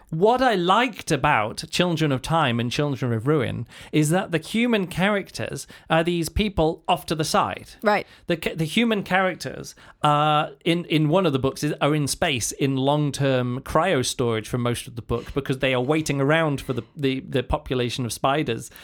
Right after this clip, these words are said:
Speaker 1: to
Speaker 2: To, to evolve.
Speaker 1: to evolve.
Speaker 2: Yeah.
Speaker 1: And so there's, so the human characters are like,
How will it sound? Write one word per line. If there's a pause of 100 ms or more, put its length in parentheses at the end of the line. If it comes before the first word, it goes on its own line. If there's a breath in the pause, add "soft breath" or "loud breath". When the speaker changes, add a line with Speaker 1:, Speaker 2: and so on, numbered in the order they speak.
(200 loud breath)
Speaker 1:
to (240)
Speaker 2:
To,
to
evolve.
Speaker 1:
to
evolve.
Speaker 2:
Yeah. (720 soft breath)
Speaker 1:
And
so
there's, (200)
so
the
human
characters
are
like,